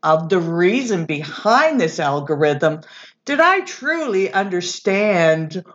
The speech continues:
why this algorithm worked or applied. And, and, and I think moving forward, that's the, the big thing that's so powerful for students,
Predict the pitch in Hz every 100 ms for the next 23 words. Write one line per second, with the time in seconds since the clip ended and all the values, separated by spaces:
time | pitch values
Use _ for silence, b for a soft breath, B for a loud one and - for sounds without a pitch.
0 | B 165 175 185 190 190 185 175 160 180
1 | 175 180 165 165 160 160 160 160 156 151
2 | 165 190 180 180 - 147 151 151 160 170
3 | 196 147 135 127 175 175 - 185 180 185
4 | - - 214 226 226 285 233 233 233 226
5 | 208 185 - 233 285 254 165 165 196 233
6 | 233 - - 196 165 160 160 _ _ _
7 | _ - 190 208 170 - 214 214 180 -
8 | - 233 311 226 185 165 202 - - 247
9 | 247 - - 240 311 370 233 143 147 170
10 | 151 - 170 151 156 -